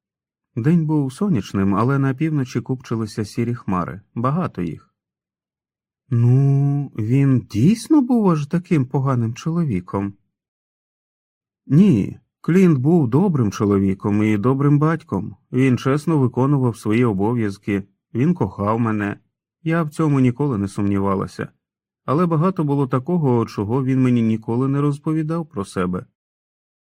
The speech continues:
Речі, про які я не мусила б дізнаватися у такий спосіб, що від того мені самій було соромно.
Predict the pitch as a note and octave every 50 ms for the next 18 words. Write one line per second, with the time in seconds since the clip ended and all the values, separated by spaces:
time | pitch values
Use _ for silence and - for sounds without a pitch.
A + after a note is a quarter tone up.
0 | _ _ - A#2+ D#3 F#3 F#3 - C#3 A#2+ G#2+ G#2+ A2+ A#2 A#2+ B2 B2+ B2+ - E3+
1 | D#3+ D3+ C3+ B2+ C#3 C#3+ C3+ C3 B2+ C3 C3+ D3 D#3 D3 D3 - A#2+ A2 G#2 G2
2 | G2+ G#2 A2 G#2 A2 A2 A2+ A2+ A2 G#2+ - A2 F#2+ - A2 G#2+ G#2 - A2+ G2+
3 | - - G#2 G2+ - - - C#3+ D3 D3 D3 - A#2 G2 G2 G2+ F#2+ - - -
4 | A2 G#2 G#2+ G2+ - - B2 A2 A2 G2+ G2+ G2 G2 G2 F#2+ - A2+ G#2 G#2+ A2+
5 | A2 G2 F#2 G2+ G2+ G#2 G2+ - - A2+ G2+ F#2+ F#2 F#2+ F#2 F#2 F#2+ G2 G2+